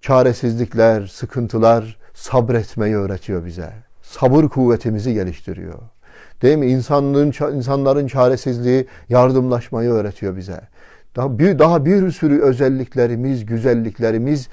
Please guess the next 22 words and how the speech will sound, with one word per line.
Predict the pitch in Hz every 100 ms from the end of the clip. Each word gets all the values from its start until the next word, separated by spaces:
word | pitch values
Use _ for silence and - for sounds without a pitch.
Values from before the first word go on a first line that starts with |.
| - - -
insani | 160 185 180 - 175 170 175 196 160 110
duygularımız | 139 135 135 123 117 117 101 87 - - -
bu | 107 127 196
hadiselerle, | 180 175 160 185 160 147 165 180 165 87 - - -
bu | 226
şartlarda | - 175 165 - 156 143 202
ortaya | 185 - 127
çıkıyor. | 110 104 - 90 78 - - - - - _ _ _
Ha, | 127 123 117
şimdi | - 185
Allah | 165 165
aşkına | 160 143 143 113 - - - -
kaç | - 202 208
kişi | - - 117 101 - -
şu | - 175
sohbeti | - 139 123 120 123
bu | 120
saatte | - 117 - 113
dinleyecektik | 110 110 107 98 101 - -
bu | 113
hadiseler | 110 98 95 107
olmasaydı? | 101 98 95 98 90 98